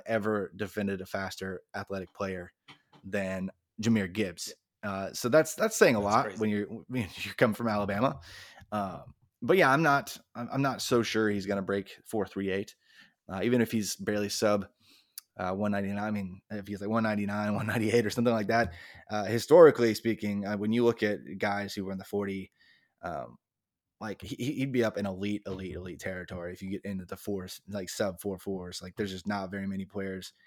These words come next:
Speaker 1: at the position who've done that. So, I mean,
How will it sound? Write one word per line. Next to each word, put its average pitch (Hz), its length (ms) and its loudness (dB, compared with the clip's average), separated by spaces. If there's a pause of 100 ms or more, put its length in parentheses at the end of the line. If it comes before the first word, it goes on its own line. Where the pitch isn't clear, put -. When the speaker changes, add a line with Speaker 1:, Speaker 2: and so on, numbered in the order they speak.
(420)
Speaker 1:
at 101 80 -4
the 98 80 -12
position 98 320 -6
who've 87 100 -8
done 98 220 -2
that. 131 240 4 (440)
So, 95 560 -4
I 101 100 -8
mean, 95 280 -6